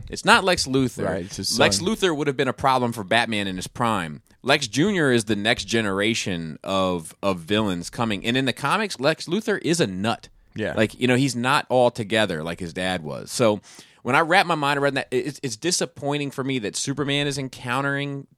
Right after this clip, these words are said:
Speaker 1: uh, this, this world at this point in his
Speaker 2: Mm-hmm.
Speaker 1: life.
Speaker 2: Right.
Speaker 1: Um, but, I mean, you know, uh, it looks like we only, this, this, this, this universe is gonna be very short-lived anyway. So
Speaker 2: It looks like it, based on,
Speaker 1: But we'll talk
Speaker 2: on
Speaker 1: about
Speaker 2: some
Speaker 1: that
Speaker 2: news
Speaker 1: here in a
Speaker 2: we
Speaker 1: bit.
Speaker 2: have. Yeah.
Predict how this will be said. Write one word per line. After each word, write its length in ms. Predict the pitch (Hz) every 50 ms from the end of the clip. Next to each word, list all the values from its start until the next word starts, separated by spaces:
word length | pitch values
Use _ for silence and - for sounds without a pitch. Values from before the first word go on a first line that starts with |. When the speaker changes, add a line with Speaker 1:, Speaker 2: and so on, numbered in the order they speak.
| _ - -
Speaker 1:
uh, 40 | - - - -
this, 260 | - 139 139 - - - _ _ _ _ _ _
this 200 | 131 123 - -
world 460 | 101 98 110 117 123 131 135 135 135 -
at 120 | 110 104 -
this 340 | 95 95 101 113 - - -
point 400 | - - - 156 156 165 127 - -
in 120 | 117 120
his 200 | 120 - - 117
Speaker 2:
Mm-hmm. 80 | 107 165
Speaker 1:
life. 300 | 160 165 170 170 - -
Speaker 2:
Right. 300 | - 107 107 98 101 101 - _ _ _ _ _ -
Speaker 1:
Um, 600 | - 127 127 127 123 117 117 110 104 98 92 - _ _ _ _ _ _ _ _ _ _ _ -
but, 280 | 117 107 151 156 -
I 60 | - 151
mean, 360 | 156 151 151 147 143 131 -
you 80 | 160
know, 280 | 165 147 143 139 143 139 - _ _ _ _ _ _ _ _ - -
uh, 140 | 80 80 87
it 280 | 101 101 73 98 120
looks 180 | 127 127 - -
like 200 | 127 120 113 -
we 160 | - 117 123
only, 240 | 117 117 117 110 110
this, 400 | - - 107 110 98 110 101 -
this, 220 | - 113 113 110 95
this, 260 | 113 104 - - -
this 200 | - 117 107 - 117
universe 240 | 110 110 101 107
is 60 | - 104
gonna 80 | 113 110
be 80 | 107
very 160 | 101 110 110
short-lived 400 | 101 - 113 101 87 110 110 95
anyway. 320 | 107 104 98 87 85 82 82
So 140 | - - 117
Speaker 2:
It 60 | -
looks 200 | 127 123 - -
like 180 | 110 95 95
it, 140 | 98 69 -
based 260 | 104 110 104 104 -
on, 160 | 104 107 107 95
Speaker 1:
But 80 | 107
we'll 100 | 110 110
talk 100 | 107 110
Speaker 2:
on 100 | 107 101
Speaker 1:
about 120 | 104 101 98
Speaker 2:
some 80 | 107
Speaker 1:
that 100 | 98 104
Speaker 2:
news 200 | 110 110 110 110
Speaker 1:
here 80 | 101 98
in 60 | 107
a 0 |
Speaker 2:
we 0 |
Speaker 1:
bit. 60 | 113
Speaker 2:
have. 380 | 104 107 104 98 95 - - -
Yeah. 260 | - 104 104 98 92